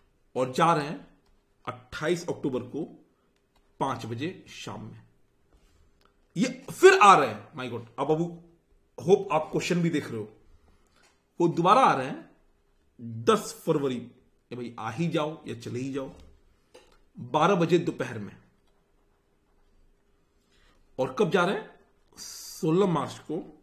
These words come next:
सात बजे। Oh my God, वन,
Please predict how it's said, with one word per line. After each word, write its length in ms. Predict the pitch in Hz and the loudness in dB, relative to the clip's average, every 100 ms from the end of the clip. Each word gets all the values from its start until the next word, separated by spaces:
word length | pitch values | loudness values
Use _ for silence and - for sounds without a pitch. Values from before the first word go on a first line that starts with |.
| _ _ _ | _ _ _
सात 440 | - - 120 95 - | -20 -14 -12 -12 -16
बजे। 200 | 107 - _ _ _ _ _ _ _ _ _ _ _ _ _ _ | -20 -20 _ _ _ _ _ _ _ _ _ _ _ _ _ _
Oh 100 | 98 | -20
my 160 | 82 55 | -20 -20
God, 240 | 57 - _ _ _ _ _ _ _ _ _ _ _ _ _ - | -20 -20 _ _ _ _ _ _ _ _ _ _ _ _ _ -20
वन, 320 | 110 147 233 | -14 -14 -14